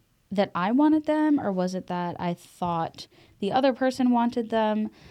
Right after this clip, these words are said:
Um, and all the shame that kind of comes around being a woman in a relationship. So I think this is a fantastic book. I don't know, it, it really brought to light that a lot of what we do in relationships with other people is just performance.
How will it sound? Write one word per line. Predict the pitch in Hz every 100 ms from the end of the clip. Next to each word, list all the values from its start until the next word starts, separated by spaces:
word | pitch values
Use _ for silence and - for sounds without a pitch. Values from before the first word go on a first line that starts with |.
| - _ -
Um, | 202 190 185 180 180 185
and | 185
all | - 202
the | 196
shame | 185 - 185 180 185
that | 180 175
kind | - 185
of | 180
comes | - 180 180
around | 175 175 180 175 -
being | 190 185 185 185 190 _ 208
a | 196
woman | 175 175 254 370 - -
in | 254
a | 294
relationship. | 311 311 - 330 339 349 -
So | - 233 226 220
I | - 247
think | 302 311
this | 285 269
is | 254
a |
fantastic | 254 240 233 226 - 220 208 - _ -
book. | 269 226 196 -
I |
don't | 349 349
know, | 339
it, | 190 208 -
it | 226 214
really | 220 247
brought | 220 208 -
to | 208
light | 180 185 208
that | 196 185
a | 190
lot | 185 185
of | 190
what | 220
we | 214
do | 185 180
in | 185
relationships | 196 214 220 233 226 - 220 - - -
with | 214
other | 202 190 190
people | 190 190 196 190
is | 180
just | 185 185 -
performance. | 190 - 156 170 208 320 - -